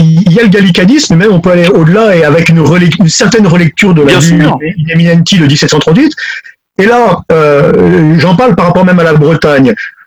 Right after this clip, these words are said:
Speaker 1: parce que, euh, quand la, la Bulle en dix-sept cent trente-huit sort, euh, il y a notamment un, il y a, il y a un frère actuellement, René, dont l'ancêtre,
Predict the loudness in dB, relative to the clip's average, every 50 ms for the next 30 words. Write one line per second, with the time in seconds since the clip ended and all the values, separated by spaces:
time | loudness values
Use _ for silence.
0 | _ _ _ _ -4 -4 -2 -4 -4 -2 -2 0 0 0 0 0 2 2 2 0
1 | 0 0 0 0 0 0 0 0 0 0 2 2 2 0 0 0 -2 -2 -2 -2
2 | -2 -2 -2 -2 -2 -2 -2 -2 0 0 2 2 0 0 0 0 2 2 2 2
3 | 0 -2 -4 -8 -16 -20 _ _ -2 0 0 0 0 0 0 0 0 0 0 0
4 | 0 0 0 0 0 0 0 0 0 0 0 0 0 -2 -2 -4 -6 -8 -10 -10
5 | -12 -16 -14 -8 -4 -2 -2 0 0 0 0 0 0 0 -2 -2 -2 0 0 0
6 | 0 0 -2 -2 0 0 0 0 0 0 0 0 0 0 0 0 0 0 0 -2
7 | -4 _ -20 -20 -20 -20 _ _ -4 -2 0 0 2 0 0 0 -2 -2 -2 -2
8 | -2 -2 -2 -2 -4